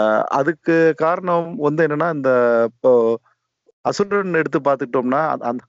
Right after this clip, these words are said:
அந்த ஸ்லாங் பத்தி நம்ம ரொம்ப பேர் கவலைப்பட மாட்டோம். அந்த கோவில்பட்டி ஸ்லாங் அப்படிங்கிறது வந்து தனியா ரொம்ப ஒரு பெரிய,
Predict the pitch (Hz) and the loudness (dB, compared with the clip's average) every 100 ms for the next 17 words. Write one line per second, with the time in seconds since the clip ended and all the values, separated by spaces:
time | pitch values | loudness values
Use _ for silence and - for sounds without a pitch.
0 | - 135 160 170 - 175 190 170 - 156 | -6 -4 -2 -2 0 -2 -2 -6 -6 -2
1 | 170 151 131 131 135 160 131 139 156 131 | -2 0 0 0 0 -2 0 0 0 -2
2 | 117 110 110 - - - _ _ - 143 | -2 -2 -4 -6 -18 -20 _ _ -4 -2
3 | 139 170 202 185 175 160 147 160 156 156 | 0 0 0 -2 -2 -2 -2 -2 -2 -2
4 | 139 139 139 139 135 156 143 131 139 156 | -2 -2 0 0 0 -2 0 -2 0 0
5 | 135 131 156 131 110 127 131 151 | 0 -2 -2 -2 -2 -2 -2 0